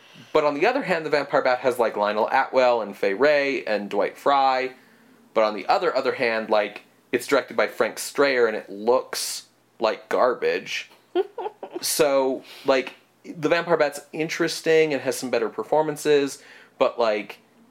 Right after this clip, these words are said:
Speaker 1: isn't as well made, I don't think, as the Devil Bat is even. Um, so I, I, you know,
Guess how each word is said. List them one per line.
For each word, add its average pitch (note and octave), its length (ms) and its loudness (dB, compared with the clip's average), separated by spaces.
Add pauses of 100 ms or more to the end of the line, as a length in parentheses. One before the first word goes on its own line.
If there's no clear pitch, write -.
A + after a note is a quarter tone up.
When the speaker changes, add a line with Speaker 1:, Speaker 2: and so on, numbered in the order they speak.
(240)
Speaker 1:
isn't C#3+ 400 2
as B2 120 -4
well A#2 220 2
made, A#2 380 0
I A2+ 120 2
don't G#2+ 220 -2
think, A2+ 480 -4
as G2+ 400 0
the A2+ 120 -6
Devil A2+ 300 2
Bat G2 280 0
is F#2+ 260 -4
even. G2 500 -12 (320)
Um, G#2+ 500 0 (460)
so E3+ 180 4
I, D#3 200 2
I, C#3+ 120 2
you D#3 160 -2
know, A2+ 240 0